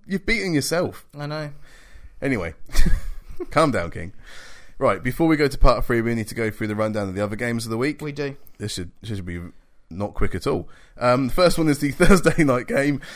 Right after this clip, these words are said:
Speaker 1: which was the Cleveland Browns going to Baltimore and handing the Baltimore Ravens another win. That was twenty-eight seven to the Ravens.
Speaker 2: Yeah, weird one. Shouldn't have pulled, I wouldn't have pulled Kessler, personally.
Speaker 1: No, and Josh McCown is,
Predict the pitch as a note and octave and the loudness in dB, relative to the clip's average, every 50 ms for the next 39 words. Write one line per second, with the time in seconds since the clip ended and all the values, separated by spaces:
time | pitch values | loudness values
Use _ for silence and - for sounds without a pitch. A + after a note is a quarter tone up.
0 | - - - - - B2+ B2+ A#2+ - B2 A#2 A2+ A#2+ A#2 A#2 A#2 - D#3 D#3+ D#3+ | -18 -20 -18 -10 -8 -8 -6 -2 -2 -2 -2 0 -2 -2 -2 -2 0 2 2 2
1 | - C3 A#2 A2 G2+ G#2+ G#2+ G#2 G2+ G#2 G#2 G#2 - C#3+ C3+ B2+ G#2+ G#2 F#2+ G2 | 2 2 0 0 0 2 2 2 2 0 -2 -2 -2 -2 -2 -2 -2 -4 -6 -6
2 | G2 G2 - F#2+ F#2+ F#2+ F#2 F#2 F#2+ F#2+ F#2+ G2+ G2 F#2 F2+ F2+ F2+ E2+ E2+ - | -6 -6 -6 -6 -4 -4 -4 -4 -6 -6 -6 -6 -8 -8 -8 -10 -10 -10 -12 -6
3 | - C3 D3 C#3+ B2 A2+ G#2 G2+ G2+ G2 G2 F2+ F#2+ F#2 E2+ F2+ F#2+ F2+ E2 E2+ | -2 -2 0 0 0 -2 -2 -2 -2 -2 -2 -4 -6 -8 -8 -8 -8 -8 -8 -8
4 | D#2+ E2+ G2+ G2+ G2+ G2+ G2 G2 D2+ F#2 F#2 D#2 - - - - A#2 G#2+ G2+ G2 | -8 -8 -6 -6 -4 -4 -6 -8 -8 -10 -12 -12 -12 -6 -4 -2 -2 -2 -4 -6
5 | F2+ - - - - - - G#2+ G2 F#2 F2+ E2+ E2+ - - - - - - - | -8 -10 -12 -12 -10 -8 -6 -6 -6 -6 -8 -12 -12 -14 -14 -16 -18 -20 -20 -20
6 | - _ _ _ _ _ - _ _ _ _ _ _ _ _ - _ _ _ - | -20 _ _ _ _ _ -20 _ _ _ _ _ _ _ _ -20 _ _ _ -14
7 | - G2 F2+ E2+ D#2 D2+ C#2+ - D2 - - - _ _ _ _ _ _ _ _ | -10 -8 -6 -6 -6 -8 -10 -14 -18 -18 -20 -20 _ _ _ _ _ _ _ _
8 | - _ - E3 D#3 D#3 D#3 F3 F#3 E3+ D3+ D3 C3 D3 D3 - - - - - | -20 _ -12 -6 -4 -4 -2 -2 -4 -4 -4 -6 -6 -8 -10 -12 -12 -8 -4 -2
9 | A3 G3 F#3 - - F3 D#3+ D#3 - - - - E3+ F#3 F3 D#3+ D3+ D3 C#3 - | -2 -2 2 4 4 4 4 2 -4 -10 -2 2 4 4 4 4 0 0 2 2
10 | D3+ C#3+ - - D3+ - - - D#3+ D#3+ E3+ - - - - - _ _ - _ | 2 2 0 -6 -8 -8 -6 -8 -8 -10 -10 -12 -18 -18 -20 -20 _ _ -20 _
11 | _ - - - _ _ - - - - B2 A#2 - - E3 E3+ - C3+ C3 B2+ | _ -20 -20 -20 _ _ -20 -10 -4 -2 -2 -2 -2 -4 -2 0 4 4 4 4
12 | A#2+ A#2 A2+ A2+ A#2+ A#2+ C#3+ B2+ - - G#2 - - A2+ G2+ F#2+ F#2 F2+ F2+ F2 | 4 2 0 -4 -4 -4 -4 -4 -4 -4 -8 -6 -4 -2 -2 -2 -4 -4 -8 -8
13 | - - | -10 -14